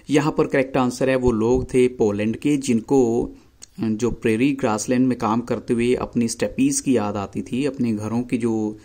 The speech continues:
सराउंडिंग्स की याद आती थी। क्वेश्चन नंबर थर्टी टू देखिए, "When was the barbed wire invented?" बार्ब्ड वायर कब इन्वेंट हुई थी? तो ऑप्शन आपके सामने है एटीन सेवेंटी थ्री, एटीन सेवेंटी सेवन, एटीन सेवेंटी नाइन या फिर एटीन सेवेंटी सिक्स।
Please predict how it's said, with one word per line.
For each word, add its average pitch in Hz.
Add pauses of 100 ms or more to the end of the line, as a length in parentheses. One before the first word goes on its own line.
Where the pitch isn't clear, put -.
(140)
सराउंडिंग्स 165
की 143
याद 110
आती 110
थी। 214
क्वेश्चन 214
नंबर 220
थर्टी 208
टू 220
देखिए, 190 (760)
"When 202
was 214
the 208 (180)
barbed 165
wire 117
invented?" 117 (100)
बार्ब्ड 170
वायर 139
कब 165
इन्वेंट 131
हुई 113
थी? 151
तो 156
ऑप्शन 127
आपके 143
सामने 139
है 147
एटीन 131
सेवेंटी 131
थ्री, 135
एटीन 127
सेवेंटी 117
सेवन, 117
एटीन 131
सेवेंटी 123
नाइन 117
या 113
फिर 127
एटीन 117
सेवेंटी 113
सिक्स। -